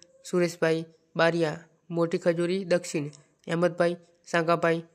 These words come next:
મુડેલ, નાની ખજૂરી, રાધાબેન ગિરીશભાઈ રાવળ, કરણ મામાની નાની ખજૂરી,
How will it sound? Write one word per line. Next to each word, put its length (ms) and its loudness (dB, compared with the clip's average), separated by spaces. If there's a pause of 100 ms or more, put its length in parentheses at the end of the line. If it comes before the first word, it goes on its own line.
(260)
મુડેલ, 380 0 (560)
નાની 200 2
ખજૂરી, 420 -2 (280)
રાધાબેન 520 2 (360)
ગિરીશભાઈ 520 0 (320)
રાવળ, 380 4 (760)
કરણ 260 4
મામાની 480 0
નાની 240 -2
ખજૂરી, 420 -4